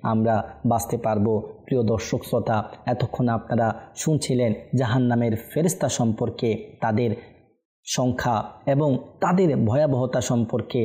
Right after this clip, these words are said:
এবং তাদের যে আযাব দেওয়ার পদ্ধতি, সেই সম্পর্কে আল্লাহ তাবারক ওয়া তাআলা আমাদেরকে যা শুনেছি তা মনে রেখে আল্লাহ তাবারক ওয়া তাআলার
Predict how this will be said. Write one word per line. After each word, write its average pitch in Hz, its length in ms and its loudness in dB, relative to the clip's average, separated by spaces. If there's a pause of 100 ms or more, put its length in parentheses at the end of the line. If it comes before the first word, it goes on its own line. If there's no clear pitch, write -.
(260)
এবং 120 200 2 (200)
তাদের 123 320 2 (280)
যে 123 140 2 (160)
আযাব 123 400 2
দেওয়ার 139 260 2 (120)
পদ্ধতি, 156 480 4 (300)
সেই 185 240 0
সম্পর্কে 117 600 0 (380)
আল্লাহ 113 280 2
তাবারক 117 500 2
ওয়া 117 160 2
তাআলা 113 340 2
আমাদেরকে 127 500 0 (340)
যা 127 220 2
শুনেছি 160 520 0 (420)
তা 135 200 2
মনে 127 400 4
রেখে 135 380 0 (320)
আল্লাহ 117 320 2
তাবারক 131 500 0
ওয়া 123 120 2
তাআলার 120 340 0